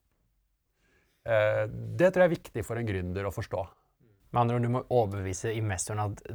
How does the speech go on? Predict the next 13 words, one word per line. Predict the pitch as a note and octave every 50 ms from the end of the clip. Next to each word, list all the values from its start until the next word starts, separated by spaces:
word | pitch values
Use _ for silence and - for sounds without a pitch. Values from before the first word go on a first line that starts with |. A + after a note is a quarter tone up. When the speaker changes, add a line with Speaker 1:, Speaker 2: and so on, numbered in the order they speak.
| G#2 G#2+ A2 -
Speaker 2:
dere | - A2+ G#2 F#2 G2 F#2+
skal, | - - - - G#2 G2+ G2 G2+ G2+ G2+
eh, | G#2 G2+ -
femti | - - - A#2 G2+ F2+ - - - G2+
eller | G2+ G2 G2+ G#2+
hundre | G2+ F#2 F#2 F#2
ganges. | F#2 F#2 G2+ A#2+ - - - - - - - - - - - -
Speaker 1:
<laughs> | - C#3 - - A#2+ A2 - - - - - - -
Ja, | F3+ G#3+ A3+ A#3 A3+
men | A3+ G#3+
jeg, | G3 F#3+
men, | G#3+ G#3+ - -
jo, | E3+ F#3 G3+